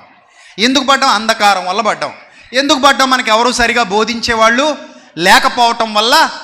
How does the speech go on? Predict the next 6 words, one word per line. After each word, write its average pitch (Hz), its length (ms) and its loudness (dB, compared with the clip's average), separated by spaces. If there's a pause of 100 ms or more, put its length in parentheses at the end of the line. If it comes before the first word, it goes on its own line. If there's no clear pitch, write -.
(180)
పడ్డాం. 170 260 0 (200)
ఎందుకు 311 320 0
పడ్డాం? 294 460 4 (140)
మనకి 277 280 0
నీతి 294 360 2
నియమాలు 285 680 2